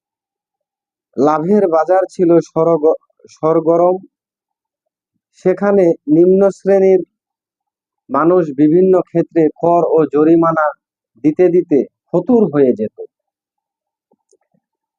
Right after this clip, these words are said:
আরো স্পষ্ট ভাষায় বলা যায়, প্রজাগণ ছিল ক্ষেত খামারের ন্যায়, যার একমাত্র কাজ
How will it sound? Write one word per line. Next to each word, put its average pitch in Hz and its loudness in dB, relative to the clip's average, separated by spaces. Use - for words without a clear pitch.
আরো 185 2
স্পষ্ট - -6
ভাষায় 175 -2
বলা 165 2
যায়, 139 0
প্রজাগণ 185 0
ছিল 190 0
ক্ষেত 190 -4
খামারের 175 0
ন্যায়, 113 -8
যার 165 0
একমাত্র 180 -2
কাজ 165 0